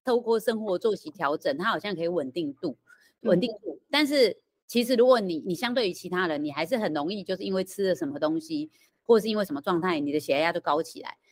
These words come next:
Speaker 1: 你的体质就已经变成那样了。
Speaker 2: 嗯，嗯，嗯。
Speaker 1: 那对我来说，忧郁症这个东西，它其实存在我的体内，它不会消失了。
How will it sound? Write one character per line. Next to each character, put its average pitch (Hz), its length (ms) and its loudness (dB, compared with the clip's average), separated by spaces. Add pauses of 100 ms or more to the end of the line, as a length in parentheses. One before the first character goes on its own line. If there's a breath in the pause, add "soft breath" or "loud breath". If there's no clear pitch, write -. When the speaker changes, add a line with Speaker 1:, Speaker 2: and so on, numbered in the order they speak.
(120)
Speaker 1:
你 185 120 2
的 214 80 4
体 208 240 -4
质 202 140 -10
就 226 80 6
已 196 40 0
经 175 120 -2
变 180 120 0
成 151 160 0
那 160 180 2
样 139 200 -2
了。 - 80 -10
Speaker 2:
嗯， - 80 -18
嗯， - 80 -20
嗯。 - 140 -20
Speaker 1:
那 277 180 4
对 302 160 4
我 214 140 8
来 165 160 2
说， 214 240 0
忧 226 120 2
郁 226 60 2
症 208 160 -4
这 208 80 -2
个 165 80 -2
东 180 240 -2
西， 185 180 -6
它 226 140 -2
其 175 160 -10
实 170 180 -8
存 165 200 -2
在 214 100 2
我 170 100 2
的 139 80 -2
体 - 180 -10
内， 185 200 -2
它 190 100 2
不 190 120 -6
会 160 100 2
消 156 240 -2
失 - 240 -8
了。 139 160 -2